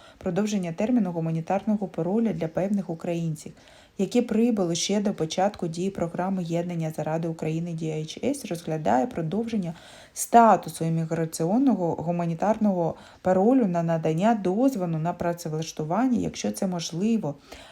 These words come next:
для громадян України та членів їхніх родин, які були допущені до Сполучених Штатів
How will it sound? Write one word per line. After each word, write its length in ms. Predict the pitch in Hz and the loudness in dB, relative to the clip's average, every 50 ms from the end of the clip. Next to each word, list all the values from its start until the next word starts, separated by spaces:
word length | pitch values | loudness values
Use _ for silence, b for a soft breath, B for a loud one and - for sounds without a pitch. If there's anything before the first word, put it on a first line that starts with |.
| B - | B -2
для 140 | 156 180 175 | 2 2 4
громадян 560 | 185 185 175 170 170 160 160 196 220 247 254 | 4 2 2 0 0 2 4 4 6 6 4
України 380 | 233 - 190 175 170 185 208 | 2 2 0 0 0 0 0
та 100 | 208 - | 0 -2
членів 420 | 190 - - - 180 202 202 196 196 - | -4 -4 -2 0 0 2 2 0 -2 -2
їхніх 440 | 165 165 165 - 180 175 165 - | -6 -6 -6 -6 -6 -8 -6 -4
родин, 460 | 185 175 180 170 165 175 170 156 143 B B B B B _ | -4 -4 -2 -2 -2 -2 -4 -4 -4 B B B B B _
які 300 | - 170 170 - - 202 | -4 -4 -4 -2 -2 -2
були 300 | 170 170 165 165 165 175 | 0 0 0 0 0 0
допущені 640 | 165 165 160 - - 196 247 269 262 - 214 175 165 | -2 -2 -4 -4 -4 -4 -2 -2 -2 -2 -2 -2 -2
до 120 | 160 160 160 | -2 -4 -6
Сполучених 640 | - - - 160 165 202 233 - - 247 226 214 - | -6 -6 -6 -4 -2 -2 -2 0 0 2 2 0 -2
Штатів 440 | - - - 175 190 214 - - | -4 -4 0 0 0 0 -2 -4